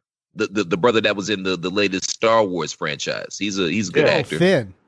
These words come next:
Speaker 3: Yeah.
Speaker 2: John, John David,
Speaker 1: Yeah.
Speaker 2: John David Washington. That's what
Speaker 3: Yeah,
Speaker 2: I'm talking
Speaker 3: that,
Speaker 2: about.
Speaker 3: that's
Speaker 1: Yeah.
Speaker 3: a good,
Speaker 1: Yeah.
Speaker 3: I hadn't thought about that, but that might work.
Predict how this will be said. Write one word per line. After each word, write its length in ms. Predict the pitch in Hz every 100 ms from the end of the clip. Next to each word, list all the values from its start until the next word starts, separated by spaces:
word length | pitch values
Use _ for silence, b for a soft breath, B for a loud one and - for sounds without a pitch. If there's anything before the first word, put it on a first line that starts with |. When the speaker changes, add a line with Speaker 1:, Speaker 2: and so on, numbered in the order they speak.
| -
Speaker 3:
Yeah. 220 | 143 170
Speaker 2:
John, 320 | 147 165 139
John 240 | 139 160 170
David, 240 | 170 117
Speaker 1:
Yeah. 80 | - _ -
Speaker 2:
John 400 | 160 147 - 175
David 240 | 175 170
Washington. 520 | 165 180 - 120 113
That's 60 | 127
what 60 |
Speaker 3:
Yeah, 140 | 151 175
Speaker 2:
I'm 160 | 196 202
talking 80 | 160
Speaker 3:
that, 260 | 165 190 214
Speaker 2:
about. 120 | 143
Speaker 3:
that's 460 | 151 170 180 135 226
Speaker 1:
Yeah. 20 |
Speaker 3:
a 40 | 156 -
good, 360 | 139 139 117 98 _
Speaker 1:
Yeah. 80 | 69 - -
Speaker 3:
I 180 | 117 170
hadn't 160 | 170
thought 240 | 147 160 185
about 240 | 139 127
that, 180 | 151 143
but 140 | 117
that 220 | - 147 175
might 220 | 139 123
work. 380 | 113 107 107